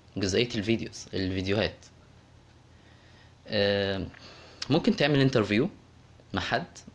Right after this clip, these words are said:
م، قوي في مجاله مثلًا. ال-، الانترفيو ده تنزله على البيج، الع-، الع-، الاودينس بتوعك يستفيدوا منه. او ممكن تعمل فيديوهات،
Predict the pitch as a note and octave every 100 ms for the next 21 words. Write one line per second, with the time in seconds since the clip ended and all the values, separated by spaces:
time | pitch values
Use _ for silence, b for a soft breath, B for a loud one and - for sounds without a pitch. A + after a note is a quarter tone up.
0 | - G2 - - - - - G#2+ - F#2+
1 | F#2 A2 G2+ G#2+ C3 A#3+ - - - -
2 | - - - - - - F#2 F2+ - F#2+
3 | F#2+ G#2 G#2 G2 A2 A2+ A2 - F#2 F#2+
4 | G#2 F#2+ E2 G#2 B2+ D3 - G2 F2 -
5 | F2+ F2 - - - - - - - -
6 | G2 F#2 F2+ G2+ A2 G#2+ - F2 G#2+ -
7 | F2 - G#2 G2 F2+ - B B - G#2+
8 | C#3+ E3 D#3+ D3+ D#3+ A2+ G2 G2 A#2+ C#3+